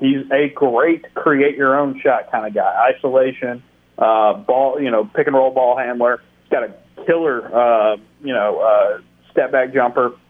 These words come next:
He's gonna be able to create on his own. Uh, great mid range player. I think he's the number four, number five, uh, mid range, uh, field goal percentage guy in the country last season. Uh, and additionally, um, you know, for, for a guy like Denver Jones,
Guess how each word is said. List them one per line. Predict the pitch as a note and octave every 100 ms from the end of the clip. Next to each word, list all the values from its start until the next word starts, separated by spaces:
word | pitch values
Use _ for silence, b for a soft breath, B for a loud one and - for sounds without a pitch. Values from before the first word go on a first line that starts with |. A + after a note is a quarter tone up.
| _ _ _ _ _ -
He's | D#3
gonna | D#3
be | C#3+
able | C3+
to | C3
create | C#3 C3
on | B2+ B2
his | A#2+
own. | C3 C3 C3 _ _ -
Uh, | A#2 A#2 A2+ C3+
great | C#3+ D3+
mid | C#3+ C#3
range | C#3+ C3+
player. | D3+ C#3 C#3
I | B2+
think | C#3 B2+
he's | A#2+ A#2+
the | A#2
number | A#2+ A#2+ A2+ -
four, | C3 C3+
number | C3 A#2+
five, | - B2+ B2+ B2+ - _ _ -
uh, | A#2 A2+ - -
mid | D#3 C#3 C#3
range, | C3+ C3 B2+ - D3
uh, | B2+ A#2+ A#2+ -
field | C#3
goal | C3+
percentage | C3 - C3+ B2+ C3
guy | B2
in | A#2+
the | -
country | A#2 - C#3
last | B2+ B2 -
season. | C3+ B2+ B2 - _ _ -
Uh, | A#2 A#2 A2+
and | C3 D3 C#3
additionally, | G3 - B2+ G#2+ G2+ -
um, | A#2+ A#2+ A#2 A#2
you | A2+
know, | A2+ A#2 C3
for, | B2+ A#2+ -
for | C3
a | B2
guy | B2
like | B2 A#2+
Denver | B2+ A#2+
Jones, | A#2+ C3 A#2+